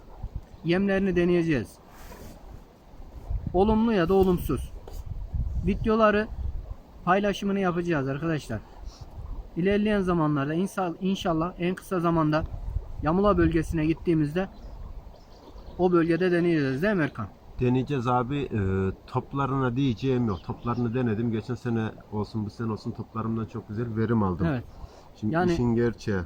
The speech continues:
Speaker 1: şimdi şöyle, ben de, e, yani üretimlerinin kalitesine falan bakıyorum. Birkaç tane rengini aldım. E, yeşil kurdunu aldım. E,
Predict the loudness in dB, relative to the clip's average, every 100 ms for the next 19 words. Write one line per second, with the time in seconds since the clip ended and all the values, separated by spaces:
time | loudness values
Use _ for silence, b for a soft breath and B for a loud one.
0 | -6 -14 -4 0 0 0 0 2 2 2
1 | 0 -2 -6 -16 -10 -6 -4 -2 -2 -4
2 | -2 -2 0 0 -4 -12 -14 -4 -2 0
3 | 0 0 0 0 -2 -4 -12 -20 -20 -20
4 | -20 -18 -18 -18 -20 -18 -20 -20 -20 -12
5 | -4 -2 -2 -4 -2 -4 -2 -2 -2 -2
6 | -2 0 -2 -6 -18 -6 -4 -2 -2 -2
7 | 0 0 0 0 2 2 2 0 -4 -12
8 | -16 -14 -12 -12 -14 -12 -14 -6 -2 2
9 | 2 2 0 -4 -2 0 2 4 4 2
10 | -4 -12 -20 -20 -20 -20 -20 -20 -20 -20
11 | -20 -20 -8 -4 0 0 0